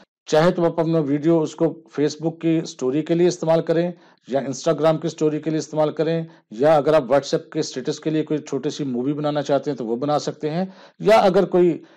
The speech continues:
इवेंट है या किसी की बर्थडे है तो उसके लिए आप कोई छोटी सी मूवी बना के उसको गिफ्ट करना चाहते हैं, तो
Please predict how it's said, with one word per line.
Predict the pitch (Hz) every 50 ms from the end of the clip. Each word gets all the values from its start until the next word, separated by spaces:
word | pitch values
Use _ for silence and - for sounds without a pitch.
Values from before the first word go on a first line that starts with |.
| _ _ -
इवेंट | - 160 170 185 190 190 185 190
है | 170 170 160 151
या | 151 156
किसी | 156 151 - -
की | 151 156 135
बर्थडे | 95 117 131 147 156 156 170
है | 165 170
तो | 165 165 156
उसके | 143 - - 170
लिए | 165 165 147
आप | 135 139 139
कोई | - 160 160 165 165 - - -
छोटी | - - 180 180 226 196
सी | - 190
मूवी | 156 139 135 135 147
बना | 139 143 139 139 131
के | 135
उसको | 147 - - - -
गिफ्ट | - 139 139 -
करना | - 147 131 139 131
चाहते | - 135 131 131 - 135
हैं, | 143 170 196 190 - - _ _ -
तो | -